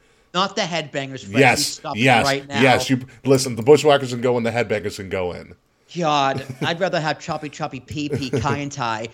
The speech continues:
Speaker 1: Oh, you know what? I'd rather, I'd rather, you know what I'd
Speaker 2: Actually,
Speaker 1: rather have?
Speaker 2: Taka Michinoku should go in. He was fucking great for his
Speaker 1: Absolutely
Speaker 2: time.
Speaker 1: not. You know, I'd
Speaker 2: Yeah.
Speaker 1: rather, I'd rather have the, uh, Frets, who are, like, the Iranian, like, drill sergeant people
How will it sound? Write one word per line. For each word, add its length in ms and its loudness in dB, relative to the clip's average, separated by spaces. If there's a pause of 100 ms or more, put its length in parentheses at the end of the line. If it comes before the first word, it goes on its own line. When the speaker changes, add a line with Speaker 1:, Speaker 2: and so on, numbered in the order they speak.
(140)
Speaker 1:
Oh, 40 -2
you 80 2
know 100 2
what? 180 2
I'd 100 -2
rather, 160 -4 (100)
I'd 120 -8
rather, 160 -8
you 120 -12
know 60 -8
what 80 4
I'd 40 8
Speaker 2:
Actually, 200 0
Speaker 1:
rather 120 -4
have? 140 4
Speaker 2:
Taka 120 2
Michinoku 400 0
should 180 -10
go 160 -6
in. 60 -8
He 80 -4
was 120 -6
fucking 260 -6
great 200 -10
for 60 -10
his 100 0
Speaker 1:
Absolutely 360 -6
Speaker 2:
time. 80 -10
Speaker 1:
not. 360 -10
You 40 -8
know, 60 -2
I'd 60 -4
Speaker 2:
Yeah. 80 -6
Speaker 1:
rather, 180 0
I'd 100 -4
rather 180 -2
have 360 -4
the, 200 -4
uh, 240 -2
Frets, 400 -4
who 100 -12
are, 40 -6
like, 120 -8
the 100 -6
Iranian, 640 -4
like, 200 -6 (260)
drill 280 0
sergeant 480 -4
people 440 -4